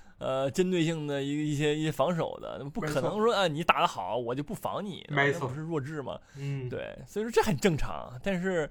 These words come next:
Speaker 1: 呃，我觉得哈兰德这个新秀墙撞的也，也算是撞到棉花了啊，这么一个感觉。
Speaker 2: 嗯。
Speaker 1: 啊。
Speaker 2: <laughs> 但我说一下，你这个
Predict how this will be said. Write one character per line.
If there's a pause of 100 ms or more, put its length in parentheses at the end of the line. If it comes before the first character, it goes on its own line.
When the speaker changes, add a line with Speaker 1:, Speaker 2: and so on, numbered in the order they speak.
(220)
Speaker 1:
呃，
我
觉
得
哈
兰
德
这
个
新
秀
墙
撞
的
也，
也
算
是 (100)
撞
到
棉
花
了 (180)
啊， (160)
这
么
一
个
感
觉。 (840)
Speaker 2:
嗯。
Speaker 1:
啊。
Speaker 2:
<laughs>
但
我
说
一
下，
你
这
个